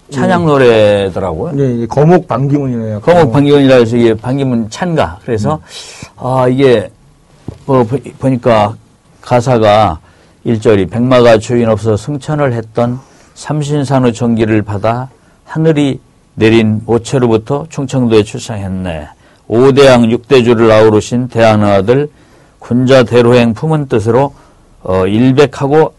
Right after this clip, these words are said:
Speaker 1: 아흔두, 일백,
Speaker 2: 그러니까 백-,
Speaker 1: 구십이 말이네.
Speaker 2: 구십이 나라.
Speaker 1: 예,
Speaker 2: 뭐
Speaker 1: 백구십이 나라에 평화의 불꽃이 피시는 단군의 자손 반기문." 해가지고 막 했는데 이걸 읽어보니까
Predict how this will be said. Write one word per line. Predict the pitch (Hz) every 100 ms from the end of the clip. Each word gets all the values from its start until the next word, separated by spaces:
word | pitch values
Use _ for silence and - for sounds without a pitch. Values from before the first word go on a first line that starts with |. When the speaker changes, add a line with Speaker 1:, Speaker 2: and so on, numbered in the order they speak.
| -
Speaker 1:
아흔두, | 110 127 123 110 110 95
일백, | 110 139 139 139 - _ _ _ _ 147
Speaker 2:
그러니까 | 139 139 -
백-, | 139 170 170
Speaker 1:
구십이 | 135 139 123 113 107
말이네. | 117 104 98
Speaker 2:
구십이 | 147 147 139 123
나라. | 110 104 104 107 110
Speaker 1:
예, | 123 147
Speaker 2:
뭐 | 151 135
Speaker 1:
백구십이 | 143 147 156 131
나라에 | 113 117 117 127 120 82 - _ _ _
평화의 | - 175 185 175
불꽃이 | 143 151 131 139 - 131
피시는 | 135 123 135 151 156 -
단군의 | 113 127 135 127
자손 | 117 117 143 139
반기문." | 110 104 101 196 78 - - -
해가지고 | 156 151 147 160 156 -
막 | - -
했는데 | 202 190 180
이걸 | 156 196
읽어보니까 | 160 202 - 214 160 165